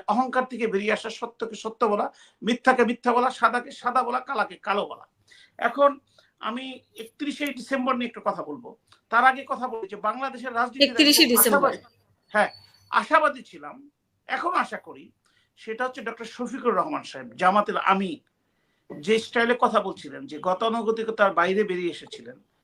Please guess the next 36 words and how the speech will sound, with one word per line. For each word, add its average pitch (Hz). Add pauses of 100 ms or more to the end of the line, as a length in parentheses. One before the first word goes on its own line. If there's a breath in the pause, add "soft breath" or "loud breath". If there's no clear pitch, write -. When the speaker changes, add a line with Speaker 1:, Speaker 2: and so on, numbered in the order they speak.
(360)
Speaker 1:
পাশাপাশি 208 (520)
বাংলাদেশের 208
এখন 247
বলতেই 233
আপনি 208
বাধ্য 175
হবেন, 156 (120)
কেউ - (360)
বলুক, 208
তার 185
সংকীর্ণতাকে 185
অতিক্রম 180
করে 196
অথবা 175
না 143
করে, - (400 loud breath)
গণমানুষের 202
দল 214
দীর্ঘ 180
সতেরো 214
বছর 170
জামাত 175
এবং 165
বিএনপি 170
যে 165
সাপোর্ট 185
করেছেন, - (480 soft breath)
বিএনপির 214
যে 214
চেয়ারম্যান, 226
ভারপ্রাপ্ত 175
চেয়ারম্যান 156
দ-, 165
জনাব 190 (140)
তারেক 240
জিয়া 240